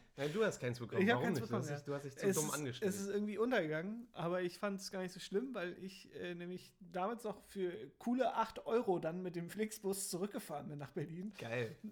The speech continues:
Speaker 2: Und, äh, hatte dann einfach zu viele Sachen mit, deswegen hätte es eh einfach vergessen dann. Also
Speaker 1: Geil.
Speaker 2: ich hätt's, ich hätt's nicht mitnehmen können.
Speaker 1: Ja.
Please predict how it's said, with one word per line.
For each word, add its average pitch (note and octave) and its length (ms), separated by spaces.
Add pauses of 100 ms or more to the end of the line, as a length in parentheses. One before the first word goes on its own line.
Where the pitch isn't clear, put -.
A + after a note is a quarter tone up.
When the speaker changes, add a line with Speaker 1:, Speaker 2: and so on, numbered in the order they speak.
(100)
Speaker 2:
Und, F3+ 360
äh, D#3+ 220
hatte F3+ 220
dann E3+ 200
einfach E3 220
zu - 100
viele E3+ 160
Sachen F3 240
mit, D3 120
deswegen D3 280
hätte D#3 200
es - 120
eh D3+ 300 (280)
einfach C#3+ 300 (800)
vergessen C3+ 460
dann. B2+ 280
Also A#2+ 160
Speaker 1:
Geil. A2 80
Speaker 2:
ich D3 60
hätt's, - 320
ich - 120
hätt's D#3 180
nicht D3 80
mitnehmen C3+ 260
können. B2+ 320
Speaker 1:
Ja. G#2 160